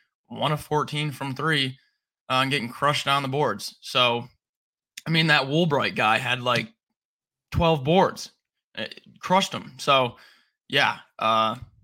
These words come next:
I don't really know what else to say other than what, what Blake already mentioned. Um, you need more than two guards to, uh, to win games here now.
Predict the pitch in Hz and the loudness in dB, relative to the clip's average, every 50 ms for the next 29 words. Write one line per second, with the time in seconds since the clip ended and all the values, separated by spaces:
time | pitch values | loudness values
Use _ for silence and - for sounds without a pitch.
0 | _ _ _ - - - 135 139 131 131 131 131 127 131 127 127 127 123 120 120 | _ _ _ -10 -4 -2 0 0 0 0 -2 0 0 0 0 0 0 -2 -2 -4
1 | - - 117 - - 131 123 117 117 117 117 117 113 117 113 113 107 - - _ | -8 -10 -8 -4 -2 0 0 0 0 -2 -4 -4 -6 -6 -6 -6 -6 -8 -10 _
2 | _ _ _ _ _ _ - 113 - - - 117 113 110 107 - 113 104 107 113 | _ _ _ _ _ _ -6 -6 -6 -4 -4 -4 -4 -4 -4 -4 -6 -4 -4 -6
3 | 110 110 110 110 117 - 101 104 104 104 - - - 98 104 107 101 104 107 - | -6 -6 -6 -8 -8 -8 -10 -10 -10 -10 -10 -10 -8 -8 -8 -8 -8 -8 -10 -10
4 | - - _ _ _ _ - - 123 123 131 139 139 131 127 123 123 120 117 113 | -12 -16 _ _ _ _ -10 -8 -6 -4 -4 -4 -2 -2 -2 -2 -2 -4 -4 -4
5 | 117 - - 127 117 107 110 107 107 104 101 107 104 - - - _ - - 127 | -6 -8 -8 -8 -6 -4 -4 -4 -4 -4 -6 -8 -10 -14 -14 -18 _ -16 -14 -12
6 | 120 117 117 110 107 101 107 117 110 _ _ _ _ _ _ _ _ _ - 123 | -10 -8 -6 -6 -6 -6 -6 -8 -10 _ _ _ _ _ _ _ _ _ -10 -10
7 | 113 120 120 113 113 113 104 110 110 117 - - 95 87 104 101 95 | -6 -6 -4 -4 -4 -4 -6 -6 -6 -6 -6 -8 -8 -8 -8 -8 -8